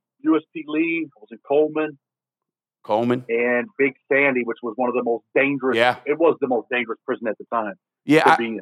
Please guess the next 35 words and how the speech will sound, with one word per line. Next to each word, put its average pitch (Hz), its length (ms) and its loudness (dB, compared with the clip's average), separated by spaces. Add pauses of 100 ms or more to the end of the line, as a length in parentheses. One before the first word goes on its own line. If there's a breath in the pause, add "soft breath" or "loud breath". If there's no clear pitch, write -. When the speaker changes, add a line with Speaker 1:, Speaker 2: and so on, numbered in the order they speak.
Speaker 1:
you 101 120 -10
know? 104 60 0
Speaker 2:
I 135 80 4
think 185 320 2
it's 190 160 -2
Hazleton 127 580 0
now. 95 300 -6
I 110 120 -2
think. 98 420 -4
I'm 110 100 -6
not 117 180 -2
sure, 104 520 -6
but, 98 380 -10
uh, 92 300 -6 (460)
yeah, 120 200 0
Big 165 220 0
Sandy 175 340 0
was, 123 220 -6
yeah, 135 160 -4
but, 139 300 -8
for, - 160 -6
oh 160 100 4
no, 139 140 2
Beaumont 131 580 4
got 95 220 -4
bad 92 300 -6
for 98 120 -14
a 87 60 -8
while 85 440 -8 (100)
when 110 160 2
I 113 100 6
was 101 220 -6
in. 82 100 -16
Speaker 1:
Beaumont 123 400 2
was - 80 -18